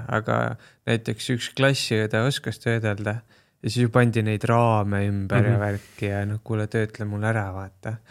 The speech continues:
Speaker 1: Vaesed need, <laughs> nüüd mõtled nagu, et päris hull töö tegelikult, et see piltide töötlemine on tegelikult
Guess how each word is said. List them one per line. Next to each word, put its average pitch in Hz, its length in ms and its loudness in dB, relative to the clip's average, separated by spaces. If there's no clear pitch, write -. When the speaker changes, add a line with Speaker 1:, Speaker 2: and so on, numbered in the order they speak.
Speaker 1:
Vaesed 117 500 2
need, 113 400 0
<laughs> 117 480 2
nüüd 123 180 4
mõtled 135 520 4
nagu, 139 260 2
et 123 160 -2
päris 135 320 2
hull 139 200 0
töö 127 240 4
tegelikult, 104 420 -4
et - 120 -6
see - 140 -8
piltide 117 520 -2
töötlemine 107 680 0
on 107 40 -4
tegelikult 110 360 -4